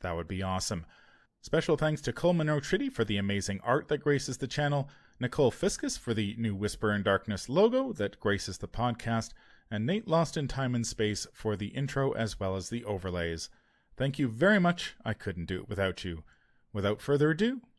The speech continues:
let's get started. Before we look at Parallel Wendy proper, here is a quick reminder about the rules for Parallel Investigators.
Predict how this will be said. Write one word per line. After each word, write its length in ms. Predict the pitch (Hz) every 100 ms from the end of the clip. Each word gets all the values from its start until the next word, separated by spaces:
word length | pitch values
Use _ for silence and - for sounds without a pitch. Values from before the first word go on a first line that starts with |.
| -
let's 380 | 95 87 82 -
get 200 | 95 -
started. 540 | - 101 92 80 73 - _ _ _
Before 260 | 110 - 196
we 80 |
look 200 | 175 170
at 120 | - -
Parallel 440 | 160 170 156 143
Wendy 260 | 160 165 147
proper, 460 | - 160 180 170
here 260 | - 170 240
is 200 | 190 143
a 80 | 127
quick 340 | - 240 -
reminder 560 | 202 135 131 175 160 104
about 320 | 117 117 117
the 100 | 110
rules 300 | 98 110 104
for 200 | - 190
Parallel 480 | - 131 127 120 113
Investigators. 800 | 123 110 131 - 139 143 143 143